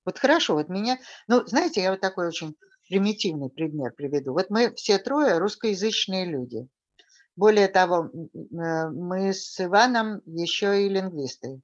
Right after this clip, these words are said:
изначально. Э, мы, конечно, очень хорошо говорим по-русски, что щас, я думаю, всякий слышит. Из этого разве следует, что мы можем преподавать русский язык? Абсолютно не следует. Потому, ну, и об этом речи быть не может.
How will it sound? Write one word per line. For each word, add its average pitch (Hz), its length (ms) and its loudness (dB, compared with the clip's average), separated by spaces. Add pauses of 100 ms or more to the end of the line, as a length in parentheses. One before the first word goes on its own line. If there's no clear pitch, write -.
(140)
изначально. 131 760 -10 (160)
Э, 165 220 -2
мы, 220 160 6
конечно, 208 480 2
очень 190 180 -4
хорошо 185 360 0
говорим 185 340 -2
по-русски, 156 520 -2
что 165 400 -4
щас, 151 320 -6
я 151 120 -4
думаю, 160 340 -6
всякий 160 360 -6
слышит. - 440 -12 (360)
Из 185 160 4
этого 196 320 6
разве 175 300 4
следует, 254 460 0
что - 220 -6
мы 170 100 -6
можем 170 300 -2
преподавать 170 600 0
русский 160 320 -8
язык? 147 280 -10 (180)
Абсолютно 180 800 2
не 127 160 -8
следует. 127 540 -12 (480)
Потому, 147 360 -2
ну, 143 220 0
и 120 160 -2
об 139 180 4
этом 175 260 2
речи 185 340 4
быть 110 300 -12
не 120 80 -12
может. 107 360 -14